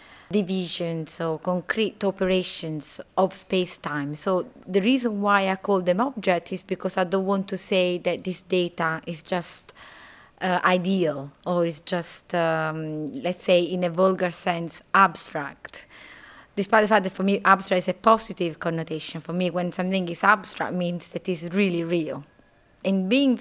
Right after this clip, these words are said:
very real is also very concrete. So despite the fact that we don't see it, the enterprise of this data or this kind of governance of data is invisible to us.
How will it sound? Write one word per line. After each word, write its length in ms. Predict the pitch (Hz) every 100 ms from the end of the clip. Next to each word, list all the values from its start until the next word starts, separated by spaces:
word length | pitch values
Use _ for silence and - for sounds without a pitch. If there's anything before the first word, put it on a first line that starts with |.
| -
very 320 | 175 185 175
real 320 | 165 190 165 160
is 160 | 165
also 240 | 180 - 170
very 240 | 175 175
concrete. 680 | - 180 170 190 170 - -
So 320 | - 180 175 - - -
despite 360 | - 196 - 226
the 60 | 208
fact 240 | 196 175
that 80 | 175
we 100 | 180
don't 260 | 175 170
see 380 | - - 185 175
it, 380 | 208 - - - - - - - -
the 80 | 180
enterprise 540 | 185 190 - 175 175
of 80 | 165
this 160 | 165
data 720 | 151 190 202 202 160 151 175 190
or 240 | 170 165
this 280 | 160 131 -
kind 260 | - 175 165
of 300 | 165 160 170
governance 680 | 185 196 185 170 160 156
of 140 | 165 165
data 360 | 175 165 165
is 140 | 160 160
invisible 640 | 185 175 208 202 160 156
to 180 | 151 170
us. 420 | 135 - 165 -